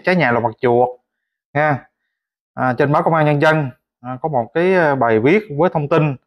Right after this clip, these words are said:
tựa đề như sau: "Đánh sập đường dây môi giới, mại dâm có người mẫu, diễn viên, ca sĩ tham gia,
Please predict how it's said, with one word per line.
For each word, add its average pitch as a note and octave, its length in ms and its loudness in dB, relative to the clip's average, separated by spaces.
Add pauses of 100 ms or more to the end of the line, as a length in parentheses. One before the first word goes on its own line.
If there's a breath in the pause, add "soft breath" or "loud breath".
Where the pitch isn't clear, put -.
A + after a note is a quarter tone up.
(360)
tựa B2 100 0
đề A#2+ 180 2
như C3 120 0
sau: D#3 320 2 (440)
"Đánh A#3 240 2
sập - 240 0
đường C#3 240 2
dây F#3 420 2 (180)
môi F#3 260 2
giới, G3+ 360 4 (100)
mại A#2+ 320 -2
dâm F#3+ 320 2 (140)
có G3+ 140 2
người C#3 240 2
mẫu, A#2+ 300 2 (560)
diễn D#3+ 320 0
viên, G3+ 400 4 (480)
ca G3 160 2
sĩ C3 280 0
tham F3+ 200 0
gia, F3 320 4